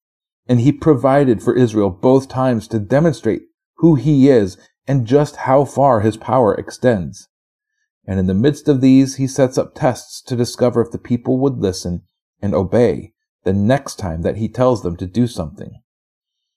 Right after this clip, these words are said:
The fact is that God gives.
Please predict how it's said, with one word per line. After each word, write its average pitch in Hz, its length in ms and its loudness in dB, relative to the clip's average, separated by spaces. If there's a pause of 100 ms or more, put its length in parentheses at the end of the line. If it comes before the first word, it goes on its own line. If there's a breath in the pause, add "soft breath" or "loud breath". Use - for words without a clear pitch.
(120)
The 107 80 -4
fact 139 400 -2
is 135 420 2 (340)
that 123 140 -6
God 151 340 0
gives. 110 560 -2